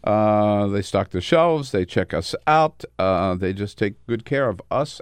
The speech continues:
and our families. We salute them, thank them for the support of the program. And check out their website under President Mark Perone at U F C W dot org. Joining us,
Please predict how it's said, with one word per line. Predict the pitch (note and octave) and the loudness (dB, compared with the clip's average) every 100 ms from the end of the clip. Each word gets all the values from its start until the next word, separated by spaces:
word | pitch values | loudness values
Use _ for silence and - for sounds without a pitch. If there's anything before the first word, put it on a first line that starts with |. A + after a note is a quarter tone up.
| - | -8
and | G2+ G#2 - | -6 -6 -4
our | F#2 E2+ F2 | -4 -4 -4
families. | B2 A2+ A2+ A2 - _ _ _ | -2 -2 -2 -4 -6 _ _ _
We | A#2+ | -4
salute | G#2+ A#2 A2 F#2+ | -2 -2 -4 -2
them, | G#2 | -2
thank | F#2+ G2 F#2+ | 0 -2 -2
them | F#2 E2 | -4 -4
for | E2 | -6
the | E2+ | -6
support | - - F#2 | -14 -6 -6
of | D#2+ | -4
the | D2+ | -6
program. | - A2 G2 F2+ E2+ - _ _ _ | -2 0 0 -2 -4 -8 _ _ _
And | - B2 | 0 0
check | B2+ F#3+ F#3 | 2 0 0
out | E3 | 0
their | C#3 | 0
website | F3 D#3+ - F#2+ F#2+ | -2 -2 0 0 0
under | A#2+ A2 | -4 -4
President | - B2+ A2+ - | 0 0 0 -4
Mark | A2 A2 - | -2 -2 -2
Perone | A2+ A2+ A#2+ A2+ A#2 | -2 0 0 -2 -4
at | - F2+ - | -4 -4 -4
U | A#2 F#3 - | -4 -4 -4
F | B2+ C#3 - | -2 -2 -6
C | - - B2+ B2 B2 - | -12 -6 -4 -4 -6 -6
W | G#2+ G#2 G#2+ G2+ G#2 - _ _ - | -2 -2 -2 -4 -4 -12 _ _ -8
dot | F2 F2+ F#2 - - - | 0 4 4 0 -2 2
org. | B2 G2+ G2+ A2 | 4 6 2 0
Joining | F2+ G#2+ A2+ G#2+ | -2 -2 0 -2
us, | G2 - | -4 -6